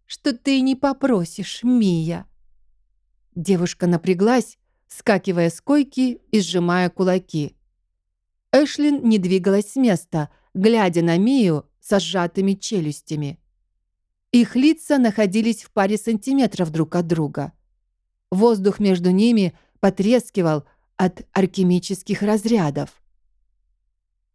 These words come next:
«Не делай вид, что ничего не чувствуешь», сказала Эш. «Это написано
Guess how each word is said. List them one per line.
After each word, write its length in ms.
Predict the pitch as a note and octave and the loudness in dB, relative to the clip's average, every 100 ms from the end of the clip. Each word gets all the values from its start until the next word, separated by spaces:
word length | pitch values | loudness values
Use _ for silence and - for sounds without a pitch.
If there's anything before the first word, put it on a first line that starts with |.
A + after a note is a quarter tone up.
| _ _ _ _ | _ _ _ _
«Не 280 | C4 C4+ A#3+ | 2 2 2
делай 420 | D4 F#4 F#4 D#4+ | 2 4 4 4
вид, 200 | C#4+ D#4 | 2 -2
что 180 | - B3+ | -4 -2
ничего 440 | B3+ - A#3 B3 | -2 -4 -2 0
не 180 | B3+ C4 | 0 -2
чувствуешь», 920 | - A#3+ - - G3 G3 F3+ - - _ _ _ _ _ _ | -4 -6 -8 -10 -6 -6 -6 -10 -14 _ _ _ _ _ _
сказала 520 | - G3+ F3+ E3+ F3 - | -4 0 2 0 0 -2
Эш. 400 | E3 D#3+ - _ _ _ _ _ _ _ _ _ _ _ _ _ _ _ _ | -4 -4 -12 _ _ _ _ _ _ _ _ _ _ _ _ _ _ _ _
«Это 240 | C4 C#4+ | -2 0
написано 720 | C4+ C4+ C4+ F4+ C#4+ A#3+ A#3 | 0 0 -2 -2 0 2 0